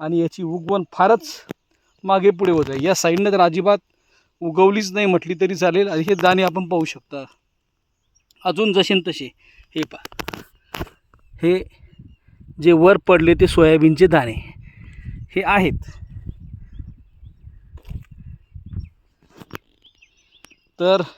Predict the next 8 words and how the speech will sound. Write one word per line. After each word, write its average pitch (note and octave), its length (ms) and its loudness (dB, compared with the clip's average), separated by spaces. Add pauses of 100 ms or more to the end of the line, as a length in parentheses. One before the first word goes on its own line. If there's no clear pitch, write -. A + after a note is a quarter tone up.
(160)
यावर्षी F3+ 680 0
अतिशय E3 500 -4
बिकट D#3 440 -6
परिस्थिती F3+ 520 -6
आहे F3 180 2
शेतकऱ्यांची. F3+ 800 -4 (420)
मायबाप D#3 480 0
सरकारसुद्धा E3+ 920 2